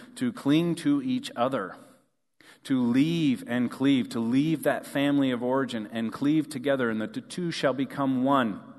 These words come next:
And I love doing marriages and doing premarital counseling because we get to talk about this idea that, that of our earthly relationships, there is none that parallels,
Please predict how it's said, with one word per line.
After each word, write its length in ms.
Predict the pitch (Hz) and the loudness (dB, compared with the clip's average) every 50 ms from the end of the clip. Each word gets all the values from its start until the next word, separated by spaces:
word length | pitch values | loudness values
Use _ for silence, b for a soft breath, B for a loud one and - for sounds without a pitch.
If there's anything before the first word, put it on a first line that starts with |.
| - - - _ _ _ _ _ _ - - - | -20 -20 -20 _ _ _ _ _ _ -14 -14 -10
And 120 | - 120 120 | -6 -2 0
I 100 | 117 123 | 0 2
love 280 | 120 127 135 135 127 | 4 4 4 4 4
doing 340 | 127 143 139 139 135 123 117 | 2 0 2 4 4 4 4
marriages 480 | 120 127 131 135 135 127 113 117 101 107 | 4 4 4 4 2 2 0 -4 -6 -4
and 140 | 120 113 110 | -6 -4 -2
doing 260 | 127 131 131 127 123 | -2 0 0 0 -2
premarital 540 | - 143 135 131 127 131 135 131 127 117 - | -2 -2 -2 0 0 0 0 0 -2 -4 -4
counseling 460 | - 127 131 135 - - 127 113 101 | -2 -2 -2 -2 -2 -2 -4 -4 -4
because 180 | 107 - 110 | -6 -8 -10
we 80 | 113 107 | -12 -12
get 120 | 120 117 | -12 -12
to 100 | - - | -14 -14
talk 260 | - - 139 143 - - | -10 -4 -2 -2 -2 -2
about 240 | 127 127 120 117 | -2 -4 -4 -4
this 160 | - 120 - - | -4 -6 -4 -2
idea 460 | 113 107 107 123 139 143 117 95 B B B B B B B B | -2 -2 0 2 2 4 2 2 B B B B B B B B
that, 340 | - 127 123 123 - 127 117 | 4 4 4 4 -2 0 0
that 160 | 123 123 123 - - | 0 0 0 -4 0
of 240 | 143 139 143 147 139 - | 4 6 6 6 4 4
our 240 | 127 135 135 127 - | 4 4 4 4 2
earthly 360 | 135 135 143 139 - 147 139 | 2 0 0 0 0 -2 -2
relationships, 960 | 131 127 127 120 123 131 139 131 - 143 127 113 - - 113 95 - - - - B B B B B B | 0 0 0 2 2 2 2 0 -2 -2 -4 -4 -2 -2 -2 -2 -2 -6 -16 -16 B B B B B B
there 220 | 120 123 131 135 | 2 2 4 4
is 260 | 117 131 135 131 135 127 | 2 2 0 0 0 0
none 440 | 117 123 131 139 156 160 156 151 | 2 4 4 6 4 4 4 4
that 200 | 143 139 127 - | 2 2 0 -2
parallels, 1000 | - - 147 151 147 147 143 135 120 110 98 98 90 87 92 - - - - - | -8 -8 -2 0 2 2 2 2 2 0 -4 -4 -8 -10 -12 -14 -18 -20 -20 -20